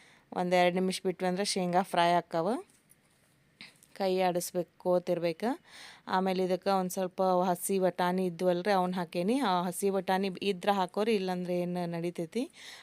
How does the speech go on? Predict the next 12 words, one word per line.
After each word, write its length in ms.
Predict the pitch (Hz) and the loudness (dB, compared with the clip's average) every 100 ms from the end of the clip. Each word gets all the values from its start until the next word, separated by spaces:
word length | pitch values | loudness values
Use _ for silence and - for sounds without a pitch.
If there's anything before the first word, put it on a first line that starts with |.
| - | -8
ಆಮೇಲೆ 340 | 185 185 185 208 | -4 0 0 2
ಉಳ್ಳಾಗಡ್ಡಿ 580 | 190 185 185 185 180 | 2 2 2 0 -2
ಹಾಕಿ 460 | 185 180 175 - 240 | -2 -2 -2 -2 0
ಅವನ್ನ 260 | 208 190 220 320 - - - - | 0 0 0 -2 -6 -20 -20 -14
ಒಂದು 380 | - 190 185 185 | -8 -4 -2 -2
ನಿಮಿಷ 360 | 185 185 180 220 | -2 -2 -2 -2
ಫ್ರೈ 340 | 233 - 175 175 | -2 2 4 4
ಮಾಡ್ಕೋಬೇಕು. 800 | 180 165 175 170 165 214 311 415 _ _ - _ _ _ _ _ _ _ _ - - _ _ - - - _ _ _ _ _ _ _ 226 | 2 0 0 0 0 -2 -4 -6 _ _ -20 _ _ _ _ _ _ _ _ -20 -20 _ _ -20 -20 -20 _ _ _ _ _ _ _ -12
ನೋಡ್ರಿ, 360 | 208 185 175 180 | -8 -8 -8 -8
ಈಗ 120 | 185 240 | -6 -4
ಬೇಯಾಕತ್ತೈತಿ 720 | 208 180 175 175 165 170 - | -2 0 0 -4 -8 -8 -8
ಹಿಂಗೆ. 220 | 165 214 | -6 -6